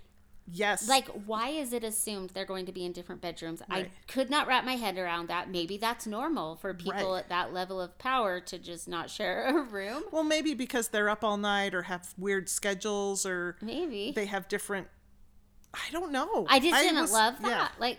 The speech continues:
Speaker 2: or I, I mean, I would want them to be together. I feel
Speaker 1: Mm-hmm.
Speaker 2: like that is, uh, I don't know, a
Speaker 1: Like,
Speaker 2: showing
Speaker 1: that's
Speaker 2: that
Speaker 1: your
Speaker 2: they are
Speaker 1: family?
Speaker 2: connected.
Speaker 1: Yeah.
Speaker 2: Yeah. And that they're more than just, like, I don't know, partners,
Speaker 1: Mm-hmm.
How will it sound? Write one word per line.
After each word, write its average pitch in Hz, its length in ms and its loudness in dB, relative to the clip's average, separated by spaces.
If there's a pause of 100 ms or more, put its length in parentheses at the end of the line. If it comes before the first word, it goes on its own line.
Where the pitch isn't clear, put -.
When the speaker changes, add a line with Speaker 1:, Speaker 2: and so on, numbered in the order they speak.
Speaker 2:
or 254 160 8
I, 262 280 8
I 254 80 6
mean, 262 120 2
I 240 120 4
would 220 240 0
want 220 220 4
them 269 160 0
to 269 100 -6
be 294 120 -2
together. 285 380 0 (100)
I 214 100 2
feel 233 100 0
Speaker 1:
Mm-hmm. 233 100 4
Speaker 2:
like 214 240 0
that 180 280 0
is, 196 360 -8 (840)
uh, 156 520 -2 (840)
I 170 120 -4
don't 185 220 -2
know, 170 440 -4
a 208 40 -6
Speaker 1:
Like, 202 80 -4
Speaker 2:
showing 190 400 0
Speaker 1:
that's 185 80 -6
Speaker 2:
that 175 180 -2
Speaker 1:
your 196 80 2
Speaker 2:
they 185 160 2
are 180 160 2
Speaker 1:
family? 202 240 0
Speaker 2:
connected. 180 540 -2
Speaker 1:
Yeah. 220 120 0
Speaker 2:
Yeah. 208 180 10 (600)
And 226 120 -2
that 214 120 -2
they're 214 160 0
more 190 240 -2
than 196 240 -6
just, 190 320 -6
like, - 260 -6 (1400)
I 180 60 -8
don't 220 160 -6
know, 175 260 -6 (400)
partners, 262 800 -6
Speaker 1:
Mm-hmm. 220 320 -4